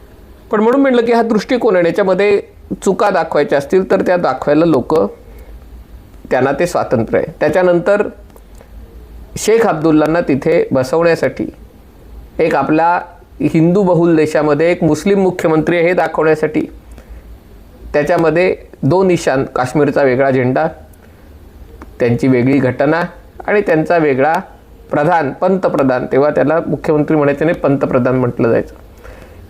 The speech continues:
हे सगळ्या सवलती देण्यात आल्या आणि या सगळ्या सवलती देऊनही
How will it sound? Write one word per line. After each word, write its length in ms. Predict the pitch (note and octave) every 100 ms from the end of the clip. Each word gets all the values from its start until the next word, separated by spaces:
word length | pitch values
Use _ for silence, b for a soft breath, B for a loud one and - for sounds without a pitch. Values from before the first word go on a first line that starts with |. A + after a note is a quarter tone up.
| -
हे 120 | F3
सगळ्या 300 | E3+ B2+ D#3+
सवलती 480 | C#3+ C3+ D3 D#3+ F3
देण्यात 380 | D3 C#3 D3
आल्या 160 | D#3 E3
आणि 160 | E3+ E3+
या 140 | F3+
सगळ्या 300 | F3 C#3+ F3
सवलती 480 | E3+ D3+ D#3+ F3 G3
देऊनही 480 | E3+ G3 A3+ F#3